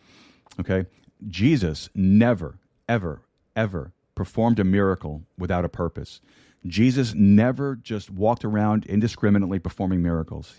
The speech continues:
He never did it. Every miracle, every miracle, first of all, was predicated upon a crisis. He was not a circus act. He refused to be one. As Jesus was performing these miracles,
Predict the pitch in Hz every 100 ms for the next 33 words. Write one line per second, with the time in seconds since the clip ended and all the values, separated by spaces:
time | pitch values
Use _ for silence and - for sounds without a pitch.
0 | - 92 87 95 101 95 92 76 - _
1 | _ _ _ _ _ - 123 151 127 120
2 | 104 85 - _ 117 123 131 117 95 -
3 | 71 - 127 - - 82 73 _ - 90
4 | - - 113 113 87 87 87 - 92 82
5 | 92 85 - - - _ _ _ _ _
6 | _ _ _ _ _ _ - 113 110 117
7 | 120 120 - 117 92 - 76 - _ _
8 | _ _ _ _ _ _ _ _ _ _
9 | _ - 110 104 - 120 - 104 110 107
10 | 82 - - _ _ _ _ _ _ _
11 | _ _ _ _ _ - 101 85 113 123
12 | 123 117 - 117 117 110 117 117 101 104
13 | 120 131 127